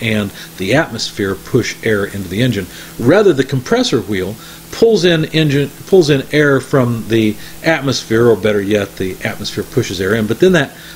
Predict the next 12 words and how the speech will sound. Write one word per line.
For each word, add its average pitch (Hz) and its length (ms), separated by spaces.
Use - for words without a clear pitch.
that 147 160
compressor 220 400
wheel 131 180
compresses 190 680
it, - 180
right? 107 200
It, 135 280
it 139 120
makes 170 300
the - 100
pressure 135 440
higher. 165 460